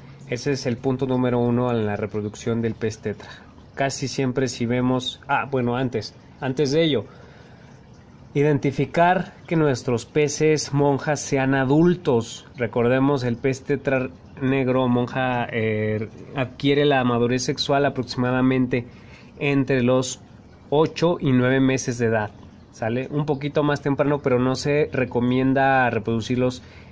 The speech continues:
en una edad más temprana. ¿Por qué? Porque suele afectar su crecimiento. Ajá. Otro punto importante, identificar hembras de machos. Ya lo hemos tratado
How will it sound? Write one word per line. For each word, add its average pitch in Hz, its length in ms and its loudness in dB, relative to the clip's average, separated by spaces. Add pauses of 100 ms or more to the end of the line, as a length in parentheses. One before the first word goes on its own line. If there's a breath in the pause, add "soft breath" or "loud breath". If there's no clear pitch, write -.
en 120 140 2
una 123 320 2
edad 120 260 0
más 123 220 0
temprana. 151 500 0
¿Por 135 200 0
qué? 165 200 -2 (260)
Porque 147 580 0
suele 143 420 2
afectar 123 480 -2
su 123 160 -8
crecimiento. 101 600 -6 (360)
Ajá. 107 320 -6 (960 loud breath)
Otro 170 300 2
punto 175 200 4
importante, 165 540 2
identificar 131 840 0
hembras 131 460 2
de 135 120 2
machos. 139 540 -2
Ya 123 260 0
lo 131 120 4
hemos 127 300 0
tratado 123 760 0